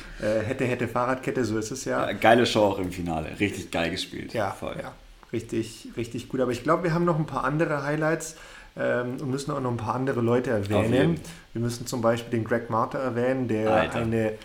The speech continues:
Speaker 1: eine acht unter im, äh,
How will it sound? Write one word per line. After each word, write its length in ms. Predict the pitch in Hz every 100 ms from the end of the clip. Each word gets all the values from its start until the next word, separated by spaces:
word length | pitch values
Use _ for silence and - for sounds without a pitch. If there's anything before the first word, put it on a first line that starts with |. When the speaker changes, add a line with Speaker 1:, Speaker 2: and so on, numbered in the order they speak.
| - - -
Speaker 1:
eine 220 | 123 117 -
acht 280 | 156 - -
unter 520 | 151 160 170 117 110 127 - - -
im, 520 | 135 120 117 117 113
äh, 440 | 110 107 107 104